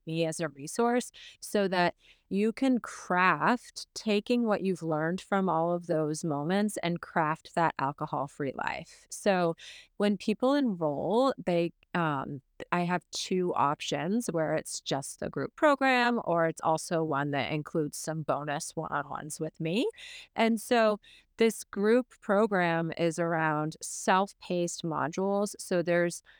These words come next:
tons of resources in there that will support you wherever you are in your journey. Because somebody who's on day one,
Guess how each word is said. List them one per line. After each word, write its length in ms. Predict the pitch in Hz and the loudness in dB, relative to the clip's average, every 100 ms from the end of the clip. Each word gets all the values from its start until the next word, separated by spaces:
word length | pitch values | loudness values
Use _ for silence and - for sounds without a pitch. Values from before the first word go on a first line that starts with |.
| _ _ | _ _
tons 400 | - 220 208 208 | -6 0 0 2
of 160 | 233 180 | 0 0
resources 600 | 180 - 185 - 175 - | -2 -2 -2 0 -4 -2
in 220 | 156 156 | -4 -2
there 360 | 180 202 226 226 175 | 0 0 0 0 0
that 200 | 175 143 | 0 0
will 140 | 165 165 | -2 -4
support 500 | 175 - 175 165 - | -6 -4 -2 0 0
you 320 | 214 226 220 | 0 2 2
wherever 520 | 185 175 - 165 170 | 2 0 2 0 0
you 260 | 160 160 139 | 0 0 0
are 220 | 135 - | -2 -2
in 200 | 147 135 | -6 -12
your 140 | 135 | -12
journey. 460 | 147 131 - 151 - | -10 -10 -10 -14 -6
Because 300 | 175 - 208 | -4 -2 -2
somebody 340 | 262 269 277 | 2 2 2
who's 220 | 240 202 190 | 2 2 2
on 180 | 180 | 0
day 240 | 175 165 165 | 0 2 2
one, 480 | 160 156 156 196 | 0 -4 -2 -4